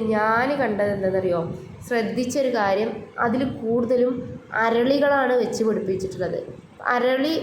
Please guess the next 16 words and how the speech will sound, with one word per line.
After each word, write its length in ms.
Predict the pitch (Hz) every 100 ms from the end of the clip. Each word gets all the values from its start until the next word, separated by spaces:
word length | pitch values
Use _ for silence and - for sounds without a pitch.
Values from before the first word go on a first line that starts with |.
| 254
മൊത്തത്തിൽ 560 | 240 - - 285 294
വിഷാംശമാണ് 600 | 311 277 277 247 247 254 247
എന്നുള്ളത് 320 | 247 247 240
നമുക്കറിയാം. 560 | 240 202 208 196 180 180 - - -
പക്ഷേ 300 | 214 - 233
ഒരു, 160 | 233 214 -
ഏ, 100 | 214 208 208
ഇവിടെ 220 | 202 208 233
ഒന്നും 200 | 247 262
വണ്ടികൾ 420 | 247 220 233 240
നിർത്തില്ല 560 | 262 247 214 220 233 240 247 262
എന്നുള്ള 260 | 262 262 269
ഉറപ്പ് 300 | 247 220 226
കൊണ്ടാണോ 600 | 240 254 262 233 220 269 - - - - - 285
എന്തോന്നറിയില്ല, 760 | 285 277 285 277 233 233 220 247 -
അവിടെയൊക്കെ, 560 | 233 240 233 - 277